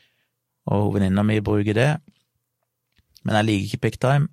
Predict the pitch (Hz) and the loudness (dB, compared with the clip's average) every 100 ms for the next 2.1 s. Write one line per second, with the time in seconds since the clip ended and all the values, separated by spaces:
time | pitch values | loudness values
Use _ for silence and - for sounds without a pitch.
0 | _ _ _ _ _ _ - 131 107 - | _ _ _ _ _ _ -2 2 0 0
1 | 107 101 98 95 101 98 95 98 95 95 | -2 0 0 0 0 0 0 0 0 0
2 | 104 | -2